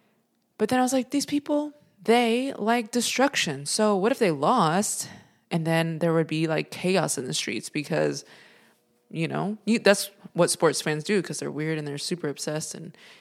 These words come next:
it's a little much. But then I was like, "No, no, no. They're gonna win because they have done so much damage to the state of California and the people, and the people have started protesting and fighting back, that they're like, 'Nope,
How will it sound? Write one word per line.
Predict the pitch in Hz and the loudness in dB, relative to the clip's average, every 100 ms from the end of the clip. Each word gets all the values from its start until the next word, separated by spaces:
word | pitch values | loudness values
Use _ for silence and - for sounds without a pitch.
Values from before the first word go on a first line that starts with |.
| _ | _
it's | - | -8
a | 170 | -4
little | 165 | -4
much. | 147 160 160 - | -4 -4 -6 -4
But | 151 - _ _ _ _ _ _ _ _ _ _ - | -4 -4 _ _ _ _ _ _ _ _ _ _ -4
then | 185 | 0
I | |
was | 202 | 2
like, | 190 185 | 2 2
"No, | 214 180 | 2 2
no, | 165 | 0
no. | 147 160 180 - | -2 -4 -10 0
They're | 196 | 2
gonna | 226 254 190 | 4 2 2
win | 165 247 294 175 165 220 254 _ _ _ _ _ | 2 2 4 2 2 -2 -4 _ _ _ _ _
because | 196 185 214 202 196 180 214 - _ _ _ _ _ _ | -2 0 4 6 6 2 -4 -16 _ _ _ _ _ _
they | 190 202 220 | 4 6 6
have | 226 170 | 4 2
done | 170 185 175 | 2 2 2
so | - 175 214 | 2 4 4
much | 277 247 165 | 4 0 -2
damage | 165 175 190 156 143 - | 0 4 4 2 0 -2
to | |
the | 160 | -2
state | - 175 | 0 0
of | 170 | 0
California | - 170 151 170 170 170 | 0 0 0 -2 0 0
and | 147 | -2
the | |
people, | - 185 180 165 151 | -2 -4 -2 -2 -2
and | 156 | -4
the | |
people | 156 185 170 | -6 -4 -4
have | - 170 | -4 -6
started | - 170 151 | -4 -4 -4
protesting | - 196 190 196 170 - 156 | 0 2 2 2 -2 -2 -4
and | 147 - | -6 0
fighting | 170 170 160 | 2 2 2
back, | 170 170 - - - - - - | 4 4 2 -12 -20 -20 -20 -6
that | 180 | -2
they're | 185 185 | 2 4
like, | 180 170 | 4 2
'Nope, | 180 262 | 2 2